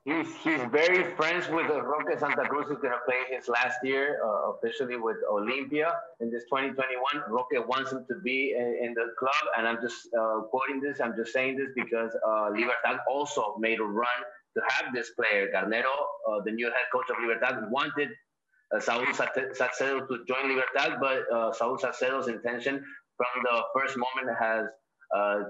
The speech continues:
to, has been to go back to Olimpia, his former house.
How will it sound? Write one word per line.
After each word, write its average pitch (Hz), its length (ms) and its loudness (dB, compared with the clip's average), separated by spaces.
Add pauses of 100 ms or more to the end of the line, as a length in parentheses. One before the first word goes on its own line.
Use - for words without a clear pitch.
to, 113 140 0 (100)
has 110 180 -2
been 123 220 -2
to 113 180 -2
go 113 220 0
back 110 240 2
to 110 60 0
Olimpia, 98 520 0
his 98 220 -2 (160)
former 101 220 0
house. 82 240 0